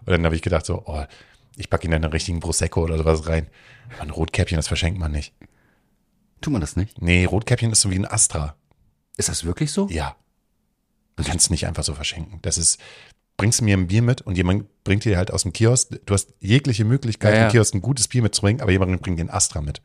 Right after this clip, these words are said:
Speaker 2: Ja, ich weiß genau, was du meinst. <laughs> Ich würde mich auch über je-, jedes helle Meer freuen.
Speaker 1: <laughs> Ja,
Speaker 2: Ähm,
Speaker 1: aber ist aber so.
Speaker 2: ja, ich bin da nicht so der Kenner, aber ich mag den eigentlich ganz gerne.
Speaker 1: Ja, der, der, der sagt ja auch nichts aus.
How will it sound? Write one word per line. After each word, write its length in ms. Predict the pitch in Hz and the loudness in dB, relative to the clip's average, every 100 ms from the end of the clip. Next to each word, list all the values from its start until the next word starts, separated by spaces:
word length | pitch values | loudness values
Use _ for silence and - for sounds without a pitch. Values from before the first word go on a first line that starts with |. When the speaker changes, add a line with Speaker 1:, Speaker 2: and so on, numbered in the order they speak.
| - | -6
Speaker 2:
Ja, 100 | 90 | -4
ich 160 | 92 98 | 0 0
weiß 140 | 98 | 0
genau, 240 | 110 135 | 4 4
was 140 | 151 - | 4 -2
du 80 | 107 | -2
meinst. 380 | 80 62 - 104 | -2 -2 0 4
<laughs> 60 | 139 113 - 104 110 - - _ _ - - - - | 4 4 2 4 4 4 -4 _ _ -18 -16 -16 -8
Ich 80 | |
würde 140 | - 92 | 0 0
mich 180 | 92 76 | 0 -2
auch 160 | 73 | -2
über 200 | 82 69 | -2 0
je-, 140 | 76 - - | -2 -6 -4
jedes 640 | 90 85 - 65 87 87 | -2 -2 -4 -4 -4 -2
helle 300 | 117 107 95 - | 0 0 -4 -10
Meer 240 | - 80 71 | -6 -4 -4
freuen. 420 | - 64 53 80 - | -8 -10 -6 -8 -2
Speaker 1:
<laughs> 120 | - 117 | -2 2
Ja, 240 | 120 85 - _ _ | 0 -2 -12 _ _
Speaker 2:
Ähm, 420 | 87 78 73 71 | 0 2 2 2
Speaker 1:
aber 80 | 92 | 2
ist 120 | 147 | 4
aber 260 | 202 101 85 | 4 2 2
so. 180 | 85 82 - - - - - | 0 -2 -6 -20 -20 -20 -12
Speaker 2:
ja, 100 | - | -8
ich 100 | 80 | -2
bin 140 | - 92 | 4 6
da 80 | |
nicht 160 | 87 98 | 8 6
so 120 | - | 4
der 80 | 87 | 0
Kenner, 260 | - 95 113 | 2 2 2
aber 140 | 69 | 2
ich 100 | 67 - - | -2 -10 -18
mag 420 | - 92 - - | -12 -12 -8 -4
den 140 | 95 | -2
eigentlich 320 | 143 143 117 | 0 -2 -4
ganz 220 | - 98 - | -4 -6 -2
gerne. 320 | 95 135 78 - - | 0 0 -2 -2 0
Speaker 1:
Ja, 180 | 202 | 2
der, 220 | 113 - - | 0 -6 -12
der, 560 | - - 117 95 95 | -16 -10 -4 -2 -2
der 300 | - 85 127 | -4 -2 2
sagt 260 | 135 170 - | 4 2 0
ja 100 | - | -2
auch 120 | - | 0
nichts 220 | 123 - | -2 -2
aus. 500 | - 123 85 - - | -2 0 0 -4 -6